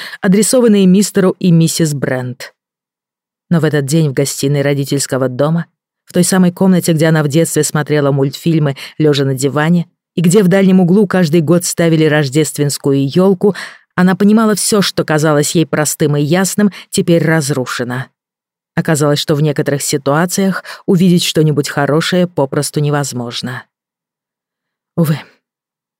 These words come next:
я должен вам всем признаться, что в прошлом у меня был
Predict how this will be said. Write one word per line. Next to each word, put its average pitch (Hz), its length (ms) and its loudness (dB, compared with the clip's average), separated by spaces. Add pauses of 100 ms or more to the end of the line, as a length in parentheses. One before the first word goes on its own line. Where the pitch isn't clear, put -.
(180)
я 185 200 2
должен 170 340 2
вам 143 140 0
всем 131 260 -4
признаться, 139 840 -6 (560)
что - 180 -2
в - 80 -6
прошлом 220 360 2
у 220 60 4
меня 185 260 4
был 160 380 2